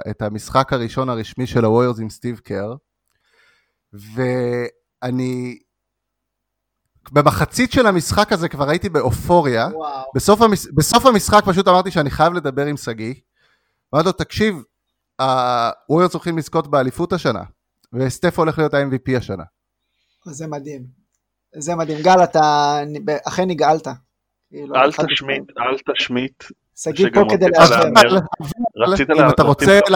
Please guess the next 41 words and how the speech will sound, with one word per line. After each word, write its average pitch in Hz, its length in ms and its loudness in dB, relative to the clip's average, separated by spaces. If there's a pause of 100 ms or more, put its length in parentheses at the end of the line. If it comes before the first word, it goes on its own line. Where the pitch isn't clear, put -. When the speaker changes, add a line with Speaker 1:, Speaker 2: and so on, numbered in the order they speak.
Speaker 1:
להפוך - 260 2
את - 60 -10
זה 180 80 0
חזרה, 165 540 2 (800)
Speaker 3:
רי-, 123 140 4
לא, 156 200 8
Speaker 1:
אז 156 60 6
Speaker 3:
רגע, - 80 6
Speaker 1:
אמרתי 180 260 8
Speaker 3:
רגע. 190 120 4
Speaker 1:
לשגיא, 226 240 2 (120)
"בוא 233 140 10
נשים 294 300 2
על 294 80 2
זה 262 120 2
כסף." - 760 -2
Speaker 3:
כן. 117 380 2
Speaker 2:
וואו. 123 640 -8 (460)
Speaker 1:
עכשיו, 175 180 -2
אתה 185 140 -4
יודע 220 180 6
כמה 254 420 8 (100)
הכסף 226 500 2
היה 196 180 10
שווה 196 260 2
לשים 190 340 0
סטף - 280 0
קרי, 185 340 -2
אם 180 120 -2
וי 165 80 -2
פי 185 220 -2
וווריורס 165 600 2
אלופים 160 520 -2
לפני 160 380 -2
פתיחת 165 460 -2
העונה? 156 340 2 (340)
Speaker 2:
לא, 202 260 4
כי 190 120 -6
לא 180 100 4
בדקתי 208 580 2
אז. 143 320 -4